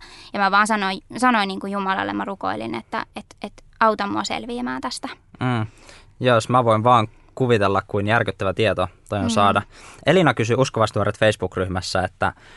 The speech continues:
Speaker 2: mikä oli sydäntä raastavin kommentti, jonka kuulit liittyen kehitysvamman mahdollisuuteen raskausaikana? Entä mitkä sanat vahvistivat sinua silloin?
Speaker 1: Sydäntä raastavin kommentti. No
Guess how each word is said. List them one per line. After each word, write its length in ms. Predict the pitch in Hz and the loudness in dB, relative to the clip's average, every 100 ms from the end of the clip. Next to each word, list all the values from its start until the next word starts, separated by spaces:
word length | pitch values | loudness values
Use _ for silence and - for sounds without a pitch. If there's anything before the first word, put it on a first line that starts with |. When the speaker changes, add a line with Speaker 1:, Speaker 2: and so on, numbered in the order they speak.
| - 139 | -8 -4
Speaker 2:
mikä 240 | 175 190 | 2 4
oli 340 | 139 123 107 - | 6 4 2 -4
sydäntä 420 | - 180 165 110 | 0 4 4 4
raastavin 500 | 113 107 - 101 98 | 4 4 2 -4 -4
kommentti, 640 | - 127 107 87 87 - 90 | 2 2 2 0 -4 -6 -6
jonka 220 | 98 101 - | -4 -6 -2
kuulit 340 | 110 104 - | 0 0 0
liittyen 460 | 104 98 - 92 87 - | -2 -2 -4 -4 -4 -4
kehitysvamman 640 | 117 107 - 98 95 101 | -2 -2 -2 -2 -2 2
mahdollisuuteen 760 | 123 101 92 92 90 90 90 | 2 2 -2 -4 -6 -6 -4
raskausaikana? 920 | 98 101 - - - - 85 - - - - - - | -2 -2 -4 -10 -4 -2 -2 -4 -8 -10 -16 -20 -4
Entä 220 | 147 143 | 0 2
mitkä 280 | 139 156 - | 2 2 0
sanat 360 | 117 123 101 110 | 0 2 0 2
vahvistivat 640 | 113 104 92 - - 98 | 2 2 -4 -8 -14 -10
sinua 240 | 95 85 | -10 -8
silloin? 440 | - - - - 107 - - - - _ _ _ _ _ _ _ - - _ - | -8 -10 -8 -10 -14 -20 -20 -20 -20 _ _ _ _ _ _ _ -20 -20 _ -20
Speaker 1:
Sydäntä 760 | - - - - 254 240 208 202 | -16 -16 -10 -4 -4 -4 -6 -4
raastavin 640 | 196 196 - 196 190 190 | -4 -4 -6 -8 -8 -8
kommentti. 800 | - 202 196 196 - - _ 160 208 - - | -4 -4 -4 -6 -8 -8 _ -8 -8 -10 -12
No 220 | 226 214 | -10 -8